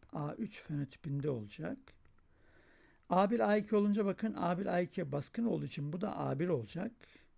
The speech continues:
A bir fenotipinde. A bir, A üçe de baskın aynı zamanda.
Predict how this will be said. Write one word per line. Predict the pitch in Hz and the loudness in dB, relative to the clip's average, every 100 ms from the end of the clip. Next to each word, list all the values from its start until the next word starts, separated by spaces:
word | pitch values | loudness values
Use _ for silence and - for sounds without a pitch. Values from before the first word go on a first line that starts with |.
| _ _ _ - | _ _ _ -8
A | 170 151 | -4 -4
bir | 151 | -6
fenotipinde. | 147 139 123 - - 131 143 185 202 - - - - _ | -6 -6 -6 -10 -8 -6 -2 -4 -4 -10 -20 -20 -20 _
A | 170 175 180 165 | 2 4 4 2
bir, | 190 - | 0 -2
A | - 165 | 0 2
üçe | 165 - 156 | 2 2 0
de | 131 | 2
baskın | 139 - - | -2 -2 -4
aynı | 127 120 | -2 -4
zamanda. | 117 117 113 120 160 196 | -6 -6 -6 -2 0 0